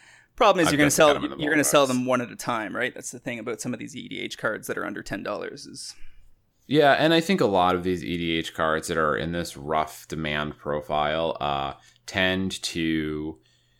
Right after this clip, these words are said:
Speaker 2: settle in the, like, three to four dollar range for the most part. There's kinda, like, one-ish deck that wants it, you know, or one archetype, a small archetype, and, uh, that's the only place there's any demand for it. And there's enough copies out there that after, you know, a month or two, it kinda settles at just a couple dollars.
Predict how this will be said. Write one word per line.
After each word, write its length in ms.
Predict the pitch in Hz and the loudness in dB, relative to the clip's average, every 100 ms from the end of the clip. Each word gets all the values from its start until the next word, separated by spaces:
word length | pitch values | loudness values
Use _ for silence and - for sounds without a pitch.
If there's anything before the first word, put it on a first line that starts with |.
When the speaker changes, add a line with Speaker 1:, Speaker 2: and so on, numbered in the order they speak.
| _ - | _ -2
Speaker 2:
settle 560 | - 101 90 87 87 | 2 4 4 6 4
in 200 | - 87 | 4 2
the, 100 | 87 | 0
like, 200 | 85 85 | 0 0
three 240 | - - 85 | -2 -2 -2
to 60 | |
four 200 | 80 87 | -2 0
dollar 260 | 85 76 80 | 2 4 2
range 240 | 82 82 | 0 -2
for 100 | - | -4
the 80 | 82 | -4
most 180 | 85 - | -4 -2
part. 180 | 85 80 | -2 -2
There's 160 | 85 | -4
kinda, 220 | - 101 98 | -4 -2 0
like, 160 | 92 | -2
one-ish 1200 | 82 82 85 87 87 87 87 87 - 85 87 - - | -4 -2 0 2 2 0 -2 -4 -2 -2 -2 -6 -4
deck 300 | 76 76 - | -4 -4 -6
that 160 | 76 | -6
wants 400 | 73 73 78 - | -4 -4 -6 -6
it, 200 | 80 76 | -6 -6
you 80 | 80 | -6
know, 100 | 78 | -4
or 100 | 73 | -4
one 220 | 85 85 | -2 -4
archetype, 640 | - 71 - 82 76 76 - | -4 -6 -6 -6 -4 -6 -10
a 60 | - | -8
small 360 | - 76 73 | -4 -2 -2
archetype, 580 | 60 65 - 69 65 - | -2 -4 -4 -6 -6 -6
and, 280 | 67 65 65 - | -6 -6 -10 -10
uh, 160 | 67 | -10
that's 240 | 67 76 - | -6 -6 -4
the 120 | 80 | -4
only 260 | 90 92 | -2 -2
place 240 | 82 80 - | -4 -6 -6
there's 140 | 73 | -8
any 160 | 73 71 | -6 -6
demand 360 | 67 69 69 | -6 -6 -8
for 300 | 69 76 71 | -8 -4 -2
it. 160 | 71 67 | -2 -4
And 240 | 76 71 - _ | -6 -8 -14 _
there's 220 | 175 147 | 2 4
enough 200 | 110 98 | 2 0
copies 380 | - 85 - 78 | 2 0 0 -2
out 220 | 76 73 | -2 0
there 240 | 76 73 71 | -2 -2 -2
that 180 | 71 | -4
after, 560 | - 76 - 71 69 - _ _ | -4 -4 -6 -6 -6 -6 _ _
you 80 | - | -8
know, 180 | 73 71 | -4 -4
a 80 | - | -2
month 280 | 85 78 73 | -2 -2 -2
or 80 | 69 | -6
two, 260 | - 71 | -6 -6
it 100 | 62 | -6
kinda 240 | - 73 71 | -6 -6 -4
settles 520 | - 76 73 71 65 | -4 -2 -2 -4 -6
at 100 | 55 | -10
just 200 | - - | -10 -12
a 40 | |
couple 300 | - 65 - | -10 -10 -10
dollars. 580 | 57 57 60 64 69 - | -8 -8 -8 -10 -12 -18